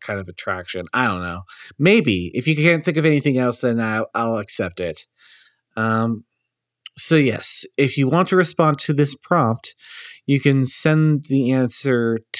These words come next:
to, uh, our Twitter, which is at Toontown Public. Uh, s-, yeah, at Toontown Public, with the hashtag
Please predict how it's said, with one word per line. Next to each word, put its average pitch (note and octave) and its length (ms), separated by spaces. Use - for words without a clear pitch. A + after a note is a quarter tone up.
to, C#3 480
uh, A#2 460
our A2+ 360
Twitter, E3 560
which D3+ 180
is B2 160
at C#3 300
Toontown C#3 680
Public. D3 460
Uh, C#3 120
s-, - 220
yeah, A#2+ 180
at C3+ 120
Toontown D#3+ 340
Public, G#2+ 380
with B2+ 200
the C3+ 80
hashtag C3+ 720